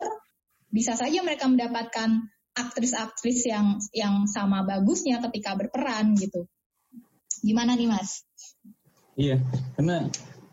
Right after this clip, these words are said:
Speaker 2: eh, kalau kita pakai teorinya Foucault itu, Michel Foucault kan memang media sekolah agama itu kan hanya reproduksi dari tradisi saja. Jadi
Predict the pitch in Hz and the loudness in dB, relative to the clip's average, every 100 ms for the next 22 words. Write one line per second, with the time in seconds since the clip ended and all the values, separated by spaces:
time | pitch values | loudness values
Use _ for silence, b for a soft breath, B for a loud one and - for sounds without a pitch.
0 | - _ - _ _ - 123 127 127 127 | -20 _ -20 _ _ -2 2 4 2 2
1 | 131 123 - 127 131 123 131 123 123 123 | 2 0 0 -2 0 0 2 2 4 4
2 | 123 131 127 139 127 147 127 127 127 135 | 4 2 0 2 2 4 4 4 2 2
3 | 165 160 165 170 135 123 123 120 117 113 | 2 2 2 4 4 6 6 4 2 2
4 | 110 113 - 123 117 113 110 113 120 117 | 0 -2 -2 -2 -2 -2 -2 0 2 2
5 | 117 131 131 180 165 135 127 127 127 127 | 2 2 2 2 4 4 4 2 2 2
6 | 123 - 135 127 123 123 120 - 127 123 | 2 0 2 2 4 4 2 0 0 2
7 | 120 127 135 135 107 104 120 | 2 2 2 2 2 2 0